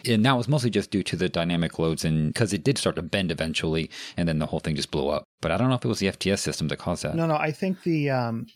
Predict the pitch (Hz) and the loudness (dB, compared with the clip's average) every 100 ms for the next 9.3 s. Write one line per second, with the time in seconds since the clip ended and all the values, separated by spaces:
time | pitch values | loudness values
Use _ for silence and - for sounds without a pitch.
0 | _ _ _ _ 127 127 123 113 117 123 | _ _ _ _ -8 -2 0 0 -2 -4
1 | 123 131 131 143 139 147 135 143 - 139 | 0 0 0 0 0 0 -2 -4 -4 -4
2 | 143 139 131 170 147 131 135 - 170 143 | -2 -2 0 -2 -2 -2 -2 0 0 0
3 | - 113 123 - - - - - 151 135 | -2 -2 -6 -10 -20 -20 -14 -2 2 2
4 | - 156 143 135 131 123 117 - 143 127 | 0 2 2 4 2 2 -2 -2 0 0
5 | - 131 123 113 113 113 117 117 110 120 | 0 0 0 0 -2 -2 0 0 -2 -4
6 | 104 104 107 - - 113 - - 131 120 | -6 -4 -4 -4 -6 -4 -6 -8 -8 -6
7 | - - - 127 131 - - - 127 - | -8 -8 -6 -6 -8 -12 -10 -8 -8 -8
8 | _ - 139 127 127 123 - 127 135 127 | _ -2 2 2 2 0 -4 -2 0 2
9 | 127 - - | 2 0 -4